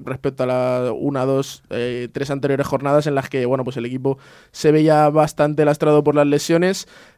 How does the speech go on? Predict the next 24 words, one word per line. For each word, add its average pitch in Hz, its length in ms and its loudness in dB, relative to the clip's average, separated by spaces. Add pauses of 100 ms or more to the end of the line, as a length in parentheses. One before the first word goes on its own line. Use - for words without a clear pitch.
(160)
Y 160 240 4
Andone, 160 420 4
yo 170 140 4
creo 185 180 4
que, 170 380 4
no 151 200 2
sé 180 180 2
cuál, 180 420 4
cuáles 160 220 2
fueron 165 240 -2
tus 156 100 -4
sensaciones, 156 480 -4
Pablo, 160 500 0
pero 135 260 0
a 127 40 0
mí 147 140 -4
lo 175 100 2
que 160 80 0
me 147 120 2
dio 147 100 4
a - 20 2
entender 175 360 -2
es 170 100 -4
que 160 240 -4